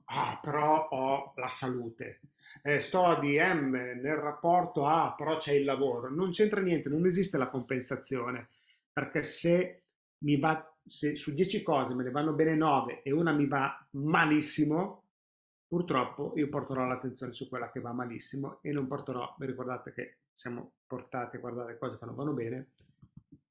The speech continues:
invece di portarmi sulle nove cose che vanno bene, mi porterò sulla cosa che va male. Quindi,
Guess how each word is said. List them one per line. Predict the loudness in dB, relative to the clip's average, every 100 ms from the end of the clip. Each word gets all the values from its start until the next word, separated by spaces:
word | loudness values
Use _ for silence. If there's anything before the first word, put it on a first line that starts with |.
| _
invece | -2 2 2
di |
portarmi | 0 0 0
sulle | 0 -2 2
nove | 4 4
cose | 4 2 2
che |
vanno | 0 2 4
bene, | 4 4 0 -4 _ -6
mi | -4
porterò | -2 -4 -4 -4
sulla | -6 -6 -4 -4 -6 -8 -10
cosa | -8 -8 -10 -12
che | -10 -10 -12
va | -10 -8
male. | -8 -12 -18 _ _ _ -10
Quindi, | -8 -8